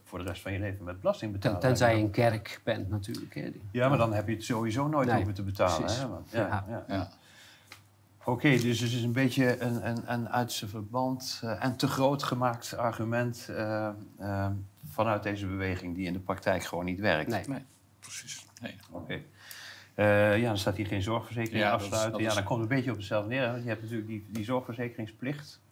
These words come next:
Speaker 2: Ja.
Speaker 1: Ik de-, ik denk overigens dat in het begin daar, eh, met een paar goede juristen daar behoorlijk bezwaar tegen gemaakt had kunnen worden.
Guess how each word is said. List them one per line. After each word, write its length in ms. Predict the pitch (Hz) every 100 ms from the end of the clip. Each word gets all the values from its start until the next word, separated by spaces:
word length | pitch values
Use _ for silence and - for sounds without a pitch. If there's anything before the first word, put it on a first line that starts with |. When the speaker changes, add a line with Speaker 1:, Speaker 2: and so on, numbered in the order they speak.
| _
Speaker 2:
Ja. 200 | - 117 -
Speaker 1:
Ik 140 | - 120
de-, 120 | 131
ik 140 | 135 127
denk 220 | 127 123
overigens 400 | 120 117 117 107
dat 200 | 107 104
in 120 | 113
het 140 | 107
begin 340 | 98 - 110 98
daar, 360 | 98 95 95 -
eh, 180 | 98
met 200 | 95 98
een 100 | 92
paar 180 | 92 95
goede 300 | 95 98 95
juristen 480 | 95 87 101 98 87
daar 100 | 85 80
behoorlijk 360 | 92 107 120 90
bezwaar 340 | 80 85 101
tegen 200 | 110 113
gemaakt 340 | 107 110 113 110
had 120 | 101
kunnen 220 | 113 110
worden. 340 | 113 131 175